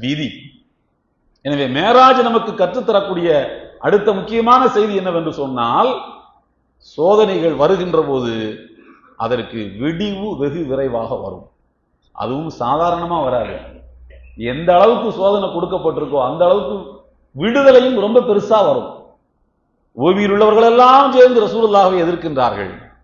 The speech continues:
ஒரு சின்ன, சின்னஞ்சிறிய கூட்டம் தான் அவர்களை ஆதரிக்கிறது. மக்காவில் இருந்து வந்த அந்த, அந்த செட்டப், அந்த ஆட்சி அதிகார முறை இருக்கிறது, அது எதிர்க்கிறது ரசூலுல்லாஹ்வை. ரசூலுல்லாஹ் அறிவிக்கப்பட்ட குற்றவாளி.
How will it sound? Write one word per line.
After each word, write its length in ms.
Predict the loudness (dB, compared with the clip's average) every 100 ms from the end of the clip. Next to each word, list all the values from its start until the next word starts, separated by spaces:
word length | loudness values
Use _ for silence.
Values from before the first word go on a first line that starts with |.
| _ _ _ _
ஒரு 260 | -2 -2 -2
சின்ன, 380 | -4 0 4 4
சின்னஞ்சிறிய 720 | 2 -2 -2 0 2 2 2
கூட்டம் 280 | 0 0 2
தான் 140 | 0
அவர்களை 280 | 2 2 2
ஆதரிக்கிறது. 680 | 2 0 -2 -2 -4 -6 -12 -18 -20 _ _ _ _ _ _ _ _ _
மக்காவில் 600 | -4 2 4 4 4 0 -2
இருந்து 300 | -2 0 2
வந்த 240 | 2 2
அந்த, 360 | 4 4 4 0
அந்த 200 | -2 0
செட்டப், 480 | 0 0 2 0 -2
அந்த 320 | 0 2 4
ஆட்சி 520 | 2 2 0 -2 -2
அதிகார 460 | -2 0 2 2 2
முறை 320 | 6 6 6
இருக்கிறது, 360 | 4 0 2
அது 280 | 2 4 4
எதிர்க்கிறது 420 | 2 4 4 4
ரசூலுல்லாஹ்வை. 520 | -2 -6 -6 -6 -8 -14 -20 _ _ _ _ _ _ _ _ _ _ _ -6
ரசூலுல்லாஹ் 340 | -2 2 4 4
அறிவிக்கப்பட்ட 540 | 4 4 4 4 2
குற்றவாளி. 440 | 2 2 4 2